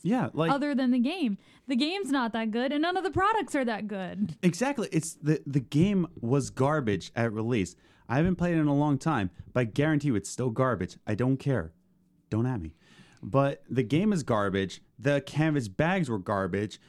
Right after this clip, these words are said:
Speaker 1: This Nuka rum is garbage. Everything that they're putting out, except for my Fallout seventy-six t-shirt, that's an amazing shirt. Everything is just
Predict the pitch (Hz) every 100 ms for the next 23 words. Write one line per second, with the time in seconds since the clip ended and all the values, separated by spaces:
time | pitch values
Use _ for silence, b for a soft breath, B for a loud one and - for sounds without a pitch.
0 | b 113 127 - - - 127 160 151 120
1 | 98 113 175 214 151 110 95 107 98 95
2 | 98 95 - b - 175 247 240 214 196
3 | 170 - 156 156 151 135 107 - 113 131
4 | 135 131 131 139 147 147 175 165 - 101
5 | 98 98 b b b _ 104 107 127 127
6 | 123 147 - 92 95 _ b b b b
7 | b _ _ _ - - - 170 220 220
8 | 214 165 202 185 -